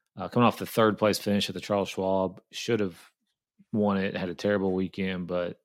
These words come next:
you know, it's his first time in contention. Seventy-six hundred bucks for him. I like him quite a bit. Sam Stevens, of course, seventy-five hundred. Four straight make cuts. I played him. I actually played him last weekend, and, uh, I had a team that was six to six,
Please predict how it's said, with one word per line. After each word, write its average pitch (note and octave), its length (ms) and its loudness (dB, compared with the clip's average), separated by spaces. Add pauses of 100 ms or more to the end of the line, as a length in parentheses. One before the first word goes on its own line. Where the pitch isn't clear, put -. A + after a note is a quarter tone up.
you F#2+ 100 -10
know, E2+ 140 -12
it's E2+ 180 -12
his E2+ 140 -12
first - 260 -8
time F2+ 200 -6
in E2+ 60 -4
contention. F2 600 -8 (680)
Seventy-six G2 420 2
hundred F#2+ 160 4
bucks F#2 280 2
for F2+ 100 -2
him. F#2 500 0
I F2+ 200 -4
like F2 200 0
him F#2+ 100 -2
quite F2+ 140 0
a F2+ 40 2
bit. F2+ 160 0
Sam G2+ 220 8
Stevens, G2+ 460 6
of F2+ 120 -6
course, G2 400 2
seventy-five F#2+ 560 2
hundred. F#2+ 500 2 (400)
Four B2 160 6
straight A2 220 8
make G2 200 6
cuts. G#2 200 4
I A#2+ 80 10
played D#3+ 240 8
him. G#2+ 160 6
I A2 60 4
actually A#2 180 4
played G2+ 240 0
him F#2 120 -4
last F2+ 240 -2
weekend, F#2 520 -2 (100)
and, F2 300 -6
uh, F2 240 -2 (640)
I A2 60 4
had A2+ 80 6
a G2 40 4
team A2+ 320 4
that F#2+ 100 2
was F2 140 0
six - 220 2
to G2 80 0
six, - 600 0